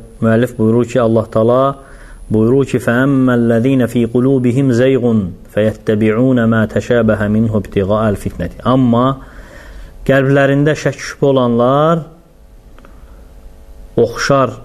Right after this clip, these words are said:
ayələrə tabe olarlar və ya oxşar ayələri izləyərlər ibtiğal fitnəti, fitnə istədikləri üçün.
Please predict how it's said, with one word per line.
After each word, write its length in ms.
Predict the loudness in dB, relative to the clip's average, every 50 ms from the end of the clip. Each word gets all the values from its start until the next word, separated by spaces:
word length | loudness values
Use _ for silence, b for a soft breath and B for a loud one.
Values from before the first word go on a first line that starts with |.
| -20 -20 -20 -20 -20 -20 -20 -20 -20 -20 -20 -12 -6 -4
ayələrə 560 | -2 0 2 2 2 2 2 2 2 2 2 0 -2 -6 -12 -20 -20 -20 -20 -20 -20 -20 -20 -20 -20 -20 -6
tabe 320 | -2 0 0 0 0 0 0
olarlar 460 | 2 2 0 0 -2 -4 -6 -8 -12 -18 -18 -10 -4 0
və 100 | 2 2
ya 60 | 4
oxşar 320 | 2 2 0 0 0 2 2
ayələri 460 | 2 2 2 2 2 2 2 2 0
izləyərlər 720 | 0 0 0 2 2 2 2 2 2 2 2 0 0 -4 -8 -16 -20 -14 -8 -6 -6
ibtiğal 560 | -6 -2 -2 0 0 0 0 0 0 -2 -4
fitnəti, 540 | -6 -6 -8 -8 -6 -8 -8 -8 -10 -14 -16 -16 -18 -20 -20 -20 -18
fitnə 240 | -16 -6 -4 -2 -2 -2
istədikləri 600 | -2 -2 -2 -2 -2 -4 -4 -4 -4 -4 -6 -6
üçün. 180 | -10 -14 -20